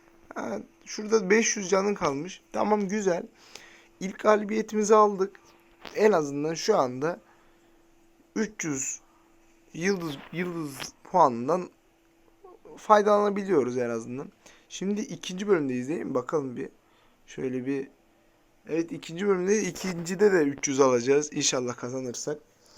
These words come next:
Toplamda üç bölümümüz daha var. Yani üç canımız daha var diyelim, düzeltiyorum. Şöyle bir,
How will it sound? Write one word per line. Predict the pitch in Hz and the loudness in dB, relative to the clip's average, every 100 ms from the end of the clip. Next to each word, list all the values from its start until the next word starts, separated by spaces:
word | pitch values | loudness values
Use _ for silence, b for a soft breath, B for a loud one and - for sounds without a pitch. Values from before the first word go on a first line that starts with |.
| b b b b _ | b b b b _
Toplamda | - 180 - 170 156 160 | -2 -2 4 4 6 4
üç | 165 - 156 | 4 0 4
bölümümüz | 151 151 156 147 139 | 4 4 -2 2 6
daha | 139 147 127 | 6 6 2
var. | 123 - _ _ _ _ _ _ _ _ _ _ _ - B B - | -2 -8 _ _ _ _ _ _ _ _ _ _ _ -14 B B -4
Yani | 135 135 139 | 0 0 0
üç | 156 | 0
canımız | - 139 135 131 123 | 4 6 6 -2 4
daha | 135 143 131 | 8 10 8
var | 110 107 | 6 2
diyelim, | 104 98 110 | 0 0 -4
düzeltiyorum. | 110 123 107 - 107 104 143 - _ _ - - _ _ B B B B B | -2 0 0 -2 -4 -4 -6 -16 _ _ -20 -20 _ _ B B B B B
Şöyle | - 147 147 143 135 | -2 4 6 6 4
bir, | 139 131 | 4 4